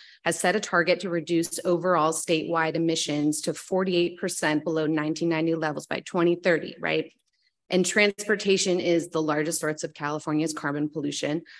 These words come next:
um, followed by industry and electricity. The state's plan was criticized by the Legislative Analyst Office pretty recently for lacking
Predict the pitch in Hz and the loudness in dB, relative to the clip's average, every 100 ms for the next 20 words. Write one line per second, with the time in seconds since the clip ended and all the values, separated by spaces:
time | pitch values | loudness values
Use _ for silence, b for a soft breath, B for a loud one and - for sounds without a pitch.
0 | B - 156 147 - 147 151 147 147 156 | B -2 0 0 0 0 2 0 0 0
1 | 147 147 - 147 143 139 143 - 160 - | 0 -2 -2 -2 -2 -4 -6 -2 -2 -2
2 | 139 143 151 _ _ _ _ _ _ _ | -4 -4 -6 _ _ _ _ _ _ _
3 | _ _ _ _ _ 208 - 262 285 - | _ _ _ _ _ -2 6 6 4 0
4 | 269 226 180 170 175 - - 196 185 175 | 4 6 6 6 4 2 0 0 2 2
5 | 160 151 156 156 151 160 160 170 170 170 | 2 0 -2 -2 -2 -2 -2 -2 -2 -2
6 | 156 151 147 - - - 147 - 143 143 | -4 -4 -4 -6 -6 -6 -10 -6 -6 -4
7 | 156 - - - - 147 156 156 156 156 | -6 -6 -6 -6 -4 -2 0 -2 0 0
8 | 156 | -2